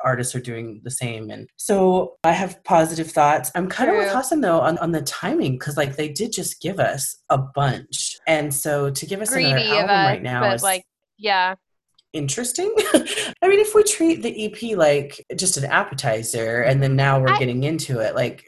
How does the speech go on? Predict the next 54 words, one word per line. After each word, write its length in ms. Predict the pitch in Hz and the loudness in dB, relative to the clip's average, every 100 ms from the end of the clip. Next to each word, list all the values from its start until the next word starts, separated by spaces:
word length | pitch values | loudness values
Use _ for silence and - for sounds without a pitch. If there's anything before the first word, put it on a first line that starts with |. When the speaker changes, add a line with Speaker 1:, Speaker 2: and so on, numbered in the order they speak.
| - | -10
Speaker 1:
'cause 120 | 202 | -4
they 80 | 220 | 0
always 320 | 165 156 135 | 2 2 0
intended 580 | 131 131 - 208 175 117 | -2 -4 -4 -4 -4 -6
maybe 300 | 117 110 107 | -6 -10 -8
to 180 | 110 - | -8 -6
release 280 | 123 120 120 | -6 -6 -10
this 220 | - 127 | -10 -10
Speaker 2:
I 40 | 117 | -8
Speaker 1:
now, 260 | 110 - | -8 -6
Speaker 2:
legitimately 500 | 135 208 330 349 339 | -8 -8 -8 -8 -2
Speaker 1:
and 140 | 359 151 | 2 2
we 80 | 143 | 0
just 160 | 139 | 0
got 140 | 160 143 | 2 2
Speaker 2:
feel 40 | |
Speaker 1:
the 40 | 135 135 | 4 4
Speaker 2:
like 160 | 143 | 4
they 60 | 139 | 2
Speaker 1:
other 80 | 127 | 0
Speaker 2:
were 80 | |
Speaker 1:
because 320 | 127 - - 139 | -2 -2 0 2
Speaker 2:
kind 120 | 135 | 0
Speaker 1:
of 60 | |
the 80 | 127 | -2
Speaker 2:
of 60 | - | -4
Speaker 1:
bonus 320 | 123 123 139 | -4 -2 -4
Speaker 2:
using 140 | 330 311 302 | -6 -4 -2
that 60 | |
Speaker 1:
quarantine 180 | 302 - | -4 -6
Speaker 2:
E 60 | 285 | -8
P 60 | |
Speaker 1:
time, 380 | - 320 294 311 | -6 -6 -6 -6
Speaker 2:
as, 100 | 294 | -4
like, 140 | 277 - | -6 -2
a 100 | 247 | -2
Speaker 1:
you 60 | |
know. 160 | 165 131 | 0 0
Speaker 2:
creative 400 | 117 247 220 294 | 2 4 4 4
outlet, 460 | 330 202 180 190 226 - | 0 0 0 -2 -4 -4
obviously. 760 | 190 180 180 185 - 190 208 285 _ | -4 -2 -6 -10 -10 -8 -6 -10 _
A 140 | 254 240 | 0 2
really 420 | 214 233 254 294 | 2 4 4 2
cool 200 | - 320 | -2 -2
way 160 | 302 277 | 2 2
to 80 | 285 | 0
connect 400 | 302 269 220 - | -6 -6 -6 -10
with 120 | 214 | -2
us, 160 | 220 226 - | -2 -2 -4
but 80 | |
then 160 | 254 233 | -2 -2
also, 480 | - 220 247 330 320 - _ | 0 0 0 -4 -4 -6 _
like, 80 | 262 | 0
a 200 | 240 226 | 0 0